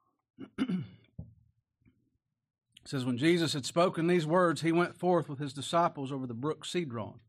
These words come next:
where was a garden, into the which He entered, and His disciples." You remember us looking at that? Is that repetitive? Is that precious? <laughs> You know what that means.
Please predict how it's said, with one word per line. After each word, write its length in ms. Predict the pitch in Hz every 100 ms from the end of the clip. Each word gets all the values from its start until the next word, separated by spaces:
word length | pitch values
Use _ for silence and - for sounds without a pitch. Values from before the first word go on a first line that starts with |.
| _ - - - - _ _
where 160 | 135 135
was 220 | 135 123
a 60 |
garden, 480 | 120 156 156 117 104 - _ _ _ _ _ _ _ _ _ _ _ _
into 240 | 139 143 151
the 100 | 139
which 300 | 151 190 -
He 220 | 185 185
entered, 340 | 202 165 110 -
and 240 | 156 165 151
His 160 | 151
disciples." 800 | - - 156 147 - - 107 - - _ _ -
You 120 | 170
remember 240 | 170 135
us 100 | -
looking 220 | 120 110
at 60 | 107
that? 100 | 117 123 - _ _ _ _ _ _ _ _
Is 40 | 127
that 80 |
repetitive? 440 | 123 120 135 131 127 _ 127
Is 80 |
that 180 | 123 -
precious? 600 | 143 151 - 151 - - - _ _ _ _ _ _ _ 123 _
<laughs> 140 | - _ _ _ _ _ _ _
You 100 | 160
know 100 | 151
what 100 | 110
that 160 | 117 117
means. 400 | 156 143 113